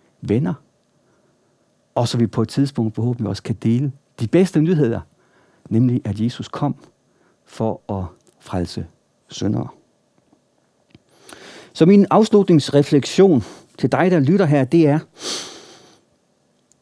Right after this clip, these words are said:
det er fantastisk, at du må sidde med ved Jesu bord.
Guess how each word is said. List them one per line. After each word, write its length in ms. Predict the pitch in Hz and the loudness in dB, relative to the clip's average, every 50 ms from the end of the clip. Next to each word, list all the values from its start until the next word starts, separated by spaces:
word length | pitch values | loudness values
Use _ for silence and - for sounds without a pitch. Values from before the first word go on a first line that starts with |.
| _ _ _ _ _ _ _ | _ _ _ _ _ _ _
det 60 | - 175 | 2 4
er 40 | |
fantastisk, 720 | - 185 165 - - - 190 202 - - 170 120 - - - - _ _ - - - _ _ _ _ _ _ _ _ _ _ _ _ | 4 4 2 2 0 0 -2 -2 -2 -2 -4 -4 -4 -8 -18 -20 _ _ -20 -20 -20 _ _ _ _ _ _ _ _ _ _ _ _
at 220 | - 147 120 - - | 0 0 0 2 2
du 80 | 170 | 4
må 140 | 180 190 175 | 4 4 2
sidde 280 | 131 - 156 147 135 127 | 2 2 2 2 4 4
med 280 | 123 131 143 156 156 143 - - _ _ _ _ - | 4 4 2 2 2 -2 -6 -14 _ _ _ _ -2
ved 100 | 117 120 | 0 0
Jesu 380 | 110 107 120 131 139 - - | 2 2 0 -2 -2 -2 -6
bord. 420 | 113 - - 101 101 78 - - | -8 -6 -4 -4 -4 -4 -6 -10